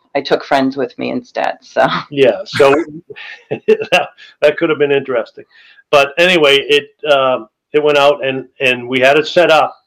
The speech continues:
Speaker 2: but I had to back out. My wife at the time was pregnant with my son, who's now a Barnstable police sergeant. Uh, so, um,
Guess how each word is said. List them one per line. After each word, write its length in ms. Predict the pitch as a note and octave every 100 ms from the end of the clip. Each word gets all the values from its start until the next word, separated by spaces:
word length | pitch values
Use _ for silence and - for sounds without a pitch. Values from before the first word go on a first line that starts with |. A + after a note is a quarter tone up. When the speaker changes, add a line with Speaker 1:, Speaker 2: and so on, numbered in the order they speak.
| _ _ _ _
Speaker 2:
but 120 | B2+
I 100 | B2+
had 180 | C3+ C#3
to 40 | B2+
back 360 | C3 B2+ A#2+
out. 240 | C3 B2 A#2
My 200 | A#2 A#2
wife 300 | A#2 B2 B2+
at 60 |
the 80 | B2
time 280 | A#2 A#2+ A#2+
was 140 | A#2
pregnant 480 | - A#2+ A#2+ A#2 A2+
with 200 | A2+ A2
my 300 | G#2+ G#2 G#2+ - _ _ -
son, 380 | - E3+ C#3 C3+
who's 180 | B2 A#2
now 160 | A#2+
a 60 | A2
Barnstable 480 | A#2+ A#2 A#2+ A2+ G#2
police 300 | C3 D3 -
sergeant. 420 | G#2+ F#2 - A2+ _ - - -
Uh, 680 | A#2+ A#2 A2 G#2+ G#2+ G#2 G2 - - - - -
so, 600 | - C3 A#2+ A#2 A2+ A2+ _ _ _
um, 560 | B2+ A#2 A2+ A2 G#2+ G2+